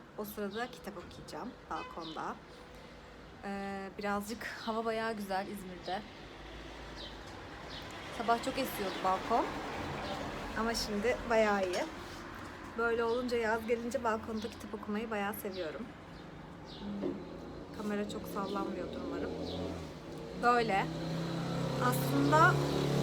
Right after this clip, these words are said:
hafta sonları daha çok vaktim oluyor normalde ama şu anda partnerim hasta olduğu için tüm işleri ben yapıyorum. O yüzden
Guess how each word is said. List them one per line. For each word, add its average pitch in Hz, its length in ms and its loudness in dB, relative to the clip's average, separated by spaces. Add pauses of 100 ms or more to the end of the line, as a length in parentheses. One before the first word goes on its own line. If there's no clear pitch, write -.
(2000)
hafta 233 240 2
sonları 247 540 2 (160)
daha 226 260 2
çok 220 220 -2
vaktim 196 420 -2
oluyor 196 320 -2
normalde 196 640 -2
ama 226 360 -2 (140)
şu 214 80 -2
anda 202 380 0
partnerim 202 440 -4
hasta 202 320 -4
olduğu 208 240 -2
için 220 340 -8 (140)
tüm 214 160 -4
işleri 190 320 -6
ben 190 120 -4
yapıyorum. 185 460 -8 (1120)
O 214 160 0
yüzden 214 420 -2